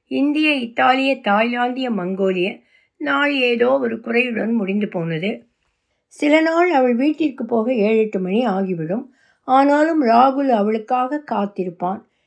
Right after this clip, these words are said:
நீ முன்னாடியே சாப்பிட வேண்டியது தானே? தனியா, அதுவும் நான் சமைச்சதை நானே சாப்பிட்றதுனா மகா போர். அவள் சௌகரியமான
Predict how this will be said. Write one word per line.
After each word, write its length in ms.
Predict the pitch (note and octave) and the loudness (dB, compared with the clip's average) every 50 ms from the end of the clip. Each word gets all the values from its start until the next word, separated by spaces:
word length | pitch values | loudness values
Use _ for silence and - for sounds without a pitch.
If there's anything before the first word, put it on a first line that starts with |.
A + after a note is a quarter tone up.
| _ _ _ | _ _ _
நீ 140 | _ D#3+ D3 | _ -10 -8
முன்னாடியே 680 | C#3+ D3 D3 D3 D#3+ G3 A#3 B3 A#3 G#3 G3+ A3 C4+ C4+ | -8 -8 -6 -4 0 2 4 4 4 2 0 -2 -2 -2
சாப்பிட 560 | C4+ - - D#3 F3+ A#3 A#3 - F#4+ F4+ E4+ | -4 -8 -6 -2 -2 -2 0 0 0 0 0
வேண்டியது 460 | D4+ B3 A#3 A3 G3+ F#3 E3+ E3 D3+ | 0 0 0 0 0 -2 -2 -6 -8
தானே? 460 | D3+ D3 D#3 F#3+ G#3+ G3+ E3 D#3+ - _ _ _ _ _ _ _ _ _ | -8 -8 -6 -4 -4 -4 -4 -6 -10 _ _ _ _ _ _ _ _ _
தனியா, 720 | _ - D3 D#3+ F3+ G3+ G#3+ G3+ F#3+ F#3+ G#3 A#3+ - - _ _ _ _ _ | _ -8 -6 -2 0 2 2 2 2 0 -2 -4 -6 -10 _ _ _ _ _
அதுவும் 420 | - - D#3 E3 G#3 A3+ G#3+ F3+ | -10 -8 -6 -4 -2 -2 -2 -2
நான் 380 | D#3 C#3+ C#3 C#3 E3 G#3+ A#3+ A#3 A#3 | -2 -4 -6 -4 -2 -2 -2 0 0
சமைச்சதை 560 | A#3+ A#3 A3+ A#3 A#3 - C4+ B3 D4+ E4+ E4+ - - _ _ _ _ _ | 0 0 0 0 -2 -4 -6 -4 -4 -4 -6 -8 -10 _ _ _ _ _
நானே 580 | F#3+ D3+ D3+ D3+ E3 G3 A3 A#3+ C4+ D4 C#4 - - | -8 -6 -4 -2 -2 0 2 2 2 2 0 0 -2
சாப்பிட்றதுனா 800 | G#3+ G3+ G3+ G3+ - G3 F#3+ F3+ F#3 F#3+ F#3+ G3+ G3+ F#3 F3+ - - _ _ _ _ _ _ | -2 -2 -2 -4 -4 -6 -6 -6 -6 -4 -2 -2 -2 -2 -4 -6 -12 _ _ _ _ _ _
மகா 500 | - G3+ C3+ B2+ B2+ B2+ C3 D3+ D#3+ E3+ | -12 -8 -6 -6 -6 -8 -8 -6 -6 -6
போர். 460 | E3+ D#3 D3+ E3+ F#3+ G#3 G#3+ G#3+ - - _ _ _ _ _ _ _ _ - | -6 -6 -4 -4 -2 -2 -2 -4 -6 -12 _ _ _ _ _ _ _ _ -4
அவள் 220 | D#4 C#4+ C#4+ C#4+ | 0 0 2 0
சௌகரியமான 720 | A#3+ - - D4 D4+ D#4 E4 D#4+ E4 E4 D#4+ D#4+ D#4+ E4+ | 0 -2 0 0 2 2 0 -2 -4 -4 -4 -4 -2 -2